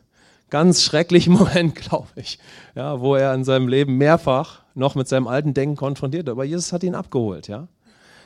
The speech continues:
Das heißt, egal wo wir gerade stehen, du bist schon ein Sohn, eine Tochter Gottes. Amen.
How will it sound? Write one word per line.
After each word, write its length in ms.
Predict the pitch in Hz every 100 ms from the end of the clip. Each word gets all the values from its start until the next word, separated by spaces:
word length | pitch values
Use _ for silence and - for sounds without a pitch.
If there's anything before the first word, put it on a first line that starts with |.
| _
Das 100 | 143
heißt, 100 | 151
egal 320 | 143 180 254
wo 120 | 220
wir 80 | 208
gerade 260 | 185 170 170
stehen, 480 | - 147 113 131 139
du 80 | 117
bist 180 | 156
schon 140 | - 143
ein 140 | 127
Sohn, 300 | 120 135 120
eine 180 | 98 110
Tochter 280 | 127 107 110
Gottes. 340 | 104 92 -
Amen. 420 | 120 147 143 95